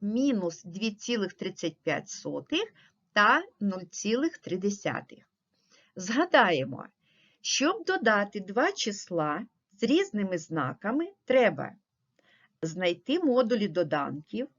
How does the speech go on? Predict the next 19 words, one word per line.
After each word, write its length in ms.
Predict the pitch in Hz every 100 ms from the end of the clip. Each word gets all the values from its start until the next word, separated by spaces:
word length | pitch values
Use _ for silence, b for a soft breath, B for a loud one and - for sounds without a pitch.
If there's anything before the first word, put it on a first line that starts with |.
| _ _ _ _ _ _ _ _
від 320 | 180 202 277 240
більшого 680 | 226 359 440 - 247 233
модуля 580 | 226 202 170 156 135 - -
відняти 680 | 170 247 226 220 170 - 165
менший 580 | 170 147 139 - 226 220
модуль, 440 | 226 247 240 277 - _ _ _ _ _ _ _ _ _ _
перед 360 | 254 269 294 -
отриманим 840 | 269 311 302 349 370 240 196 185 170
числом 680 | - 156 - 151 160 285 381 b _ _
поставити 760 | 240 254 - 240 208 196 - 190
знак 440 | 190 208 175 147
доданка 800 | 175 113 165 240 349 359 339 349 b b
з 160 | - 160
більшим 640 | 147 214 262 - 240 226 -
модулем. 640 | 165 147 135 135 - - _ _ _ _ _ _ B B B B B B B _ -
У 100 | 220
нас 400 | 254 403 453 -
більший 580 | 196 220 359 - - 220
модуль 520 | 180 165 151 208